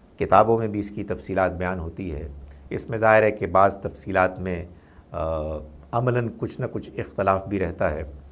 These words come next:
उस इख्त-, इख्तलाफ के बारे में कुछ गुफ्तगू हमें मौका मिला तो हम भी करेंगे, लेकिन सबसे अहम बात यह है कि हम इस हकीकत को समझें कि हम ये सफ़र क्यों कर रहे हैं।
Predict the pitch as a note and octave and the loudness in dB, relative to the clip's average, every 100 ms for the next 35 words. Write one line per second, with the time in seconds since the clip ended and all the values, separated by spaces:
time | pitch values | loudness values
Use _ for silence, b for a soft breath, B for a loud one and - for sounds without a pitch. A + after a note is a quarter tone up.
0 | - - - - - - - A2 - - | -20 -20 -14 -14 -12 -14 -10 -10 -10 -8
1 | G2+ G2 G2 - F#2+ F#2 F2+ F2+ F#2+ E2+ | 0 2 2 0 0 2 2 -4 -6 -8
2 | F2 E2 - F#2 E2+ - - - G#2 G2 | -8 -10 -6 -4 -4 -6 -12 -2 2 4
3 | F#2+ F#2 F#2+ F2+ F2+ - D#2+ G2+ G#2 F2 | 2 4 2 2 -2 -4 -8 -6 -4 -2
4 | F2+ D#2 D2 - - - b b - - | -2 -4 -12 -16 -20 -20 b b -20 -20
5 | - - - F2 G2+ G2+ F2+ C#2 C#2+ - | -20 -20 -10 0 0 0 -4 -6 -16 -20
6 | - - B B B - - - G3+ - | -20 -20 B B B -20 -10 -2 -2 -2
7 | D#3 - G2+ F2+ E2 - - D2 C#2 C#2 | -6 -6 -6 2 2 2 -6 -6 -6 -8
8 | - - - - - - - G2+ G#2 D#3 | -12 -16 -18 -20 -20 -18 -10 -6 -6 -6
9 | C3 - G2 - C3+ - - G2+ F#2 F2+ | -6 -8 -10 -8 -4 -4 -4 -8 -6 -8
10 | C#2+ C#2 - - - B B B B - | -6 -8 -10 -14 -18 B B B B -8
11 | G2 D3 F3+ F#3 - - A2+ C#3 C#3 - | -4 -2 -2 -4 -8 -14 -6 -4 -4 -6
12 | C3 D#3 C#3 - A#2+ - C#2 C#2 C#2 - | -4 -4 -6 -6 -4 -4 -4 -4 -4 -8
13 | - | -12